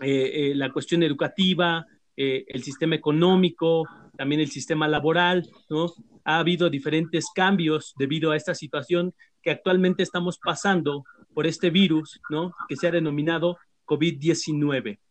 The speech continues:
Entonces, bueno, eh, es-, este básicamente, pues, es el contexto en el que surge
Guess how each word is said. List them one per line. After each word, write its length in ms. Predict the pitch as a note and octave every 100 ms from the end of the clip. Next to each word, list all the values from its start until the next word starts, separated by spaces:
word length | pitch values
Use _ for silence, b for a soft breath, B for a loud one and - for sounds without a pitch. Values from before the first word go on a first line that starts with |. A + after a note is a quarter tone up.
| _ _
Entonces, 320 | F3+ F3 E3+
bueno, 340 | E3 D3+ C3 _ _ -
eh, 280 | D3+ D#3 -
es-, 220 | F#3+ F#3 G3
este 240 | F#3+ G3
básicamente, 640 | F3+ E3 G3+ D#3 E3 E3
pues, 240 | - D3 F3
es 120 | D#3
el 120 | F3
contexto 800 | - D3+ C#3+ G3+ G3+ - D#3 C3+ -
en 120 | C#3
el 140 | C3+
que 100 | -
surge 500 | B2+ F3 D#3+ E3+ D#3